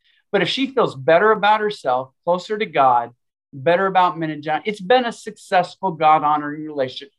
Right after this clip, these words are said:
You've helped lift her up. She's helped lift you up. And you guys can go on your way. And, and so that's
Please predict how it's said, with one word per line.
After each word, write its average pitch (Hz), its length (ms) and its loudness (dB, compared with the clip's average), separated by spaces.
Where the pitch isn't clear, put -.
You've 190 200 -6
helped 185 340 2
lift 190 240 -6
her 196 160 4
up. 165 260 2
She's 180 260 -12
helped 180 240 2
lift 180 280 -8
you 151 160 0
up. 156 240 2
And 160 120 -2
you 165 60 0
guys 175 220 0
can 160 180 -8
go 156 140 -2
on 160 180 0
your 160 140 -4
way. 123 220 -4
And, 143 320 -6
and 160 160 -4
so 165 160 0
that's 214 400 0